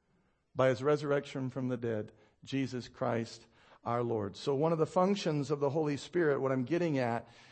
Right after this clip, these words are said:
is He's called the Spirit of holiness. Okay, the Spirit of holiness. And He keeps us focused on a relationship with Jesus,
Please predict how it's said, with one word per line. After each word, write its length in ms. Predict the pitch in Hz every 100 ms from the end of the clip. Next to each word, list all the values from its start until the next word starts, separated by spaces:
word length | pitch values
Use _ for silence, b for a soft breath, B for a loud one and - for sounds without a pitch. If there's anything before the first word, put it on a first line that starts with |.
| B
is 260 | 139 135 135
He's 240 | 143 127
called 320 | - 143 135
the 80 | 135
Spirit 380 | 127 - 135 123
of 80 | 127
holiness. 840 | 117 - 143 123 98 90 - - - _ _ _ _ _ _ _ _ _ _ _ _ _ _
Okay, 260 | - 135 151
the 100 | 131
Spirit 540 | - - 147 151 139 - - _ b b b -
of 400 | 127 127 127 123 -
holiness. 680 | - - 139 123 104 90 - -
And 100 | 127
He 140 | 180
keeps 340 | 190 202 202
us 140 | 180 165
focused 560 | - 185 190 202 196
on 180 | 202 160
a 40 | 156
relationship 800 | 147 147 185 180 180 185 175
with 160 | 165 156
Jesus, 640 | 113 175 202 208 214 208